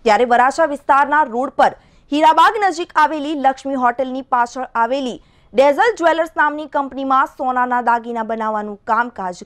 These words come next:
કરવામાં આવે છે. ગત રાત્રિના એક વાગ્યા આસપાસ એક કર્મચારી દ્વારા દાગીના બનાવતી વખતે નીકળતા સોનાના પાવડરની ચોરી કરવામાં આવી હતી.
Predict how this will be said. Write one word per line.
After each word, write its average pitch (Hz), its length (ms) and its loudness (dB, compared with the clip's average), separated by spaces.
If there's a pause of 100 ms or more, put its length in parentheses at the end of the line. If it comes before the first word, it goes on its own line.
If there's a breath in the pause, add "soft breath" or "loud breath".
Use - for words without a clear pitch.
કરવામાં 175 500 -4
આવે 175 200 -8
છે. - 180 -6 (480 soft breath)
ગત 226 400 2
રાત્રિના 226 540 0 (280 soft breath)
એક 403 300 -4
વાગ્યા 311 380 2
આસપાસ 285 540 0
એક - 220 -12
કર્મચારી 269 680 0 (120)
દ્વારા 233 480 2
દાગીના 302 500 2
બનાવતી 320 420 0
વખતે 285 460 -4
નીકળતા 277 580 0 (420 soft breath)
સોનાના 330 520 2
પાવડરની 220 540 -2
ચોરી 226 400 -8
કરવામાં 185 460 -4
આવી 175 280 -10
હતી. 220 260 -10